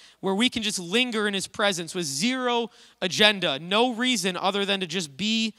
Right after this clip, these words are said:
with him, not because we need something. All right, and the word tarry says to linger with him in expectation. Now, that can be good or bad based off of your expectation, because expectations can come with an agenda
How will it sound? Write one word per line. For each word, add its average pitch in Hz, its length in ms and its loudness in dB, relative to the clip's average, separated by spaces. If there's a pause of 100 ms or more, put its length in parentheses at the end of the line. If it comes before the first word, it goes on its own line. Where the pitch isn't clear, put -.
(240)
with 180 220 0
him, 180 260 0
not 185 220 0
because 202 320 -2
we 208 140 -2
need 190 360 -4
something. 147 540 -6 (1200)
All 160 140 0
right, 196 140 4
and 202 240 2
the 208 80 2
word 240 240 4 (580)
tarry 226 400 2
says 196 280 -2
to 196 100 -2
linger 220 520 2
with 190 260 -4
him 196 180 0
in 180 160 -2
expectation. 180 1120 -2 (520)
Now, 180 100 0
that 226 200 6
can 269 100 2
be 240 100 2
good 247 400 6
or 233 260 6
bad 208 400 4
based 202 280 -2
off 214 180 4
of 196 100 -4
your 202 160 0
expectation, 196 800 -2
because 185 340 -2 (400)
expectations 226 960 0
can 196 200 -6
come 233 220 0
with 202 160 -2
an 196 60 0
agenda 180 500 -2